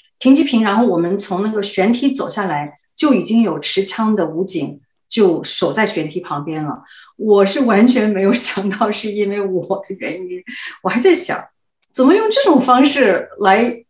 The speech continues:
接这种国际航班，这不是很吓人吗？是吧？等到我被抓了之后，我才知道他们是，是为我准备的。那审了我一天一夜，呃，第二天的就是原机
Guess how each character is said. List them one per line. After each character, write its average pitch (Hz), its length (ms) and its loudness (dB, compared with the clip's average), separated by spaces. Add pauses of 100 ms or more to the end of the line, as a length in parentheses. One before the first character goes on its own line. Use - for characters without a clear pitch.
接 247 500 6
这 254 140 0
种 202 120 -2
国 190 200 0
际 262 160 2
航 196 200 -2
班， 240 220 2
这 320 80 -6
不 392 80 -2
是 - 80 -4
很 185 160 -4
吓 240 220 2
人 180 200 -2
吗？ 240 240 -2
是 - 160 -14
吧？ - 160 -8 (520)
等 226 140 0
到 311 160 2
我 202 100 0
被 269 180 -4
抓 262 220 2
了 254 80 2
之 233 160 -2
后， - 480 2
我 226 60 -2
才 226 180 -6
知 220 180 -12
道 196 180 -10
他 220 120 0
们 226 80 -4
是， 208 320 -8 (360)
是 - 160 -6
为 294 160 0
我 202 140 2
准 196 240 -2
备 196 240 -4
的。 - 220 -10 (540)
那 262 460 4
审 180 380 -2
了 185 120 -4
我 170 480 -4
一 190 40 -12
天 196 220 -2
一 175 300 -4
夜， 175 340 -4 (440)
呃， 160 280 -6
第 233 160 -2
二 214 160 2
天 202 360 -4
的 156 520 -4
就 202 100 -6
是 190 200 -2
原 190 280 0
机 240 440 -2